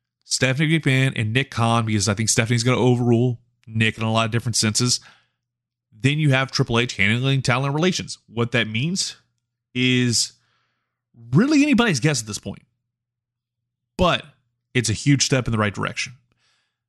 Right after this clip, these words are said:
Then you gotta look at creative. I think, again, Heyman and Jarrett are your two guys that you are going to absolutely have to look at as being the answers to your problems and the answers to your prayers in some cases.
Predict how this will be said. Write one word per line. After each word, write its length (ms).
Then 300
you 140
gotta 220
look 160
at 80
creative. 360
I 20
think, 240
again, 220
Heyman 260
and 160
Jarrett 360
are 160
your 160
two 180
guys 320
that 120
you 120
are 60
going 240
to 160
absolutely 760
have 220
to 60
look 240
at 260
as 420
being 640
the 220
answers 680
to 100
your 120
problems 520
and 160
the 100
answers 360
to 160
your 140
prayers 420
in 60
some 160
cases. 420